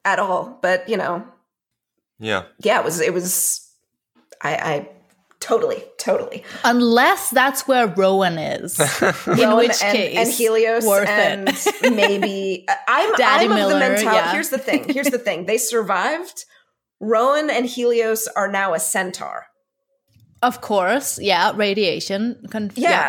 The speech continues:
Speaker 3: makes
Speaker 1: like,
Speaker 3: sense.
Speaker 1: I want weird three-eyed, like, fish people. Like, I don't see why Rowan couldn't be a centaur. And, like,
Speaker 3: Mm-hmm.
Speaker 1: maybe
Speaker 3: <laughs>
Speaker 1: roaming around Eden. Like, that seems like a thing that would happen.
Speaker 3: Sure.
Speaker 1: Yeah.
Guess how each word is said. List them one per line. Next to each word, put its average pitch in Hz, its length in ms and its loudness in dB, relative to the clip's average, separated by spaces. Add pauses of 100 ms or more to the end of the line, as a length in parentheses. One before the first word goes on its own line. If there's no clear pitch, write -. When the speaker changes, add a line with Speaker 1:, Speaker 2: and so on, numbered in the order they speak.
Speaker 3:
makes - 20 -10
Speaker 1:
like, 208 180 0
Speaker 3:
sense. 185 240 -4
Speaker 1:
I 208 180 2
want 233 460 0
weird 214 340 -2
three-eyed, 190 520 0
like, 156 200 -2
fish 240 320 0
people. 214 500 -2
Like, 160 340 0
I 196 120 0
don't 208 160 0
see 214 160 -4
why 175 580 2
Rowan 170 320 0
couldn't 175 220 -4
be 170 160 -6
a - 20 -2
centaur. 101 640 -4 (100)
And, 190 160 0
like, 139 420 -2 (400)
Speaker 3:
Mm-hmm. 226 460 -2 (460)
Speaker 1:
maybe 285 360 4
Speaker 3:
<laughs> 190 40 2
Speaker 1:
roaming 202 340 2
around 226 280 2
Eden. 202 500 -2
Like, 185 220 0
that 202 200 0
seems 302 240 -2
like - 160 -2
a - 60 -8
thing 208 520 -6 (140)
that - 140 0
would - 80 -6
happen. 143 240 -2
Speaker 3:
Sure. - 440 0 (120)
Speaker 1:
Yeah. 277 240 2